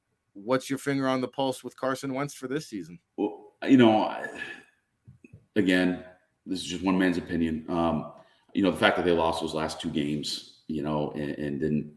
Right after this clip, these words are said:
Speaker 2: perform great offensively probably led to a lot of that decision, uh, in Indy. I don't know how that whole thing went down. I'll, I'll, I'll tell you this. When I was at the Commanders training camp, I had a chance to spend some time with Carson,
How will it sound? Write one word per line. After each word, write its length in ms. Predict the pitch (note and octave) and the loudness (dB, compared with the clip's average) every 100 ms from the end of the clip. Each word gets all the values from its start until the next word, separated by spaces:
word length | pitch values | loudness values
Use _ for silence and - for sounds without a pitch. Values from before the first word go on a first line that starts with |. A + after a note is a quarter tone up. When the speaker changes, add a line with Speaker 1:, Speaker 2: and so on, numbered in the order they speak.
| - | -8
Speaker 2:
perform 380 | F2 D#2+ D2+ D2+ | -6 -2 -2 0
great 180 | D2+ D2 | 2 0
offensively 720 | C2+ - D2+ C#2+ C2+ D2+ D2 | 0 -4 -4 -4 -2 -2 -2
probably 520 | - D2+ D2 D2 D2 | -2 -2 0 0 0
led 280 | C2+ D2+ D#2 | 0 -2 0
to 100 | D#2 | -2
a 40 | |
lot 200 | C#2 D2+ | 0 0
of 60 | D2 | 0
that 160 | D2 - | -2 -4
decision, 460 | - D#2+ D2+ C#2 - _ _ _ _ - _ _ _ | -2 0 0 -4 -8 _ _ _ _ -20 _ _ _
uh, 100 | E2+ - | 0 4
in 140 | E2+ | 6
Indy. 320 | E2 D#2+ F2 D#2+ | 6 6 4 4
I 100 | D#2+ | 2
don't 280 | D#2 - D#2+ | 4 2 4
know 500 | D#2 E2 F2 - - _ - - - | 8 8 6 2 -16 _ -16 -16 -10
how 200 | E2 D#2+ | 0 2
that 160 | D#2 | 2
whole 180 | - E2+ | 4 2
thing 240 | E2+ E2+ D#2+ | 4 2 4
went 180 | D#2+ | 0
down. 360 | D#2+ D#2 F2+ F2+ | 0 0 0 -2
I'll, 180 | D#2+ D2+ | -2 -2
I'll, 280 | D#2+ D#2+ D#2 | 2 2 2
I'll 360 | D#2 D2 - - - | 0 -2 -4 -14 -2
tell 140 | E2 | 2
you 120 | D2+ | 4
this. 260 | D2+ E2 E2 | 4 2 0
When 120 | D2+ | -4
I 60 | D2 | -4
was 160 | C#2+ | -2
at 200 | D#2+ D#2+ | -2 -2
the 60 | D2 | -6
Commanders 580 | - D2+ D#2+ D#2 C2+ - | -6 -4 0 0 -2 -6
training 400 | - G2 F2+ D2+ | -2 2 2 0
camp, 320 | C#2+ C#2 - _ _ _ | -4 -6 -8 _ _ _
I 60 | - | 0
had 80 | D#2+ | 0
a 60 | |
chance 280 | - E2+ D2+ | 2 0 -2
to 60 | - | -4
spend 260 | - D#2+ | -4 -4
some 120 | D#2 D2+ | -4 -6
time 260 | D#2+ E2 | -2 2
with 120 | E2 - | 0 -2
Carson, 440 | C#2+ D2 D2+ | -4 -4 -6